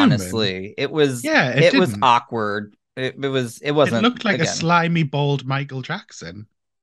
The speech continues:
Speaker 2: Like,
Speaker 1: I, I, I don't know about that, but okay, all
Speaker 2: it was
Speaker 1: right.
Speaker 2: the, it was the nose. It was all, like,
Speaker 1: Oh.
Speaker 2: pinched and up, and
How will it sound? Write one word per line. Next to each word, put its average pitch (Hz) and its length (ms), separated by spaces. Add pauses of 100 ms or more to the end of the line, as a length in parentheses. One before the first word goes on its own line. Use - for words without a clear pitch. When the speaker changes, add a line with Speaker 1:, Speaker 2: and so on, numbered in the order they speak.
(300)
Speaker 2:
Like, 143 500 (920)
Speaker 1:
I, - 100 (640)
I, 202 220 (140)
I 175 140
don't 160 160
know 135 80
about 104 380
that, 135 520
but 127 160
okay, 196 420
all 202 140
Speaker 2:
it 190 140
was 180 180
Speaker 1:
right. 156 100
Speaker 2:
the, 143 160 (140)
it 147 60
was 151 160
the 139 100
nose. 123 480
It 85 80
was 127 140
all, 139 100
like, 117 240
Speaker 1:
Oh. 113 460 (180)
Speaker 2:
pinched 151 440
and 110 240
up, 143 360
and 175 720